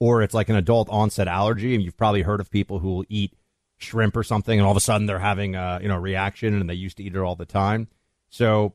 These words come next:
not, not really clear. About one percent of the population has celiac disease overall.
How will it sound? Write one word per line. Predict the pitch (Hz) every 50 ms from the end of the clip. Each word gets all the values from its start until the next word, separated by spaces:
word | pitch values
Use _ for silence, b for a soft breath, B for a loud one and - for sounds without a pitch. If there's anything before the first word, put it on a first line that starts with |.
| _ 107
not, | 117 117 127 - -
not | 120 120 127 127
really | 127 123 117 110 104
clear. | - - 104 117 117 123 135 -
About | 117 117 143 160 165 147
one | 139 113 127 131 131 110
percent | - 120 110 - - 120 113
of | 113
the | 101 101
population | - 110 107 101 - 104 101 98 101 98 95 - - 101 87
has | 85 95 92 85 -
celiac | - 98 90 90 87 82 80 80 -
disease | 90 82 80 85 82 82 85
overall. | 85 85 82 85 85 85 82 - - -